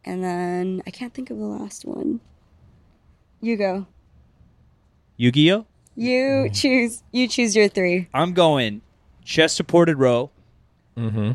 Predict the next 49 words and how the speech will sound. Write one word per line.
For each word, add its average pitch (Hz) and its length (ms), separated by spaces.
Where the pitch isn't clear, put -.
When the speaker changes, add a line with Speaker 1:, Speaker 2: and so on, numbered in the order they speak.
Speaker 2:
I 120 80
love 131 220
the 135 80
one 131 180
we 127 160
have, 117 300
but 117 120
any 120 200
kind 117 300
of 107 320
hammer 127 360
strength 120 500
or 98 80
seal 127 420
row, 117 360
it 117 80
could 120 100
be 120 100
free 120 220
weight 113 180
or 110 80
the 110 120
other. 107 280
Need 139 220
a 147 40
chest - 260
supported 120 380
row. 117 400
Um, 107 520
if 120 140
you're 139 100
powerlifting 139 600
or 147 180
otherwise 127 600
and 120 100
you're 113 100
just - 340
thrashing 117 540
your 113 120
low 110 180
back, 110 400
I 113 100
don't 120 140
wanna 113 180
do 110 120
a 101 40
bent 104 240
over 104 180
row. 98 340